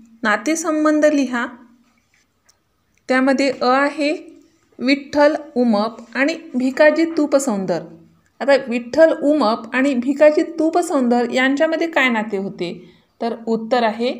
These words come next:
मित्र मित्र. ते दोघं एकमेकांचे मित्र होते म्हणून त्या ठिकाणी लिहायचं आहे मित्र मित्र. आ आहे जयवंताबाई आणि अण्णाभाऊ साठे. हे दोघं कोण होते? तर एकमेकांचे ते पती पत्नी होते. त्यांच्यामध्ये जे नातं होतं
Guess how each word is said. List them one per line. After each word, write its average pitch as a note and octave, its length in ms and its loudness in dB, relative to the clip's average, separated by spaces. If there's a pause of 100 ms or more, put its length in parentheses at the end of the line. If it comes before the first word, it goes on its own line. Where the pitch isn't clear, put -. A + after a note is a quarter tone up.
(200)
मित्र A3+ 340 0
मित्र. F#3+ 360 -6 (420)
ते G3+ 80 -2
दोघं G3+ 340 2 (240)
एकमेकांचे A#3 600 -4
मित्र E4+ 240 -2
होते D#4+ 500 0
म्हणून A3+ 200 -4
त्या A3 100 -2
ठिकाणी A3 320 -6
लिहायचं G#3+ 320 -4
आहे A#3 200 -2 (460)
मित्र A3 320 0
मित्र. F#3 360 -6 (580)
आ D4+ 260 4
आहे D#4 540 -2 (120)
जयवंताबाई D4 800 4 (380)
आणि A3+ 320 -2
अण्णाभाऊ A3 540 0
साठे. - 640 -4 (340)
हे D4 80 0
दोघं D#4 240 2
कोण E4 220 0
होते? B3 500 -4
तर A3+ 100 -4
एकमेकांचे A3 640 -2
ते E4 60 -2
पती D#4+ 280 2
पत्नी B3 320 2
होते. G#3+ 400 -2
त्यांच्यामध्ये G3+ 520 -6
जे A3+ 100 -2
नातं G#3+ 320 0
होतं C#4 380 -2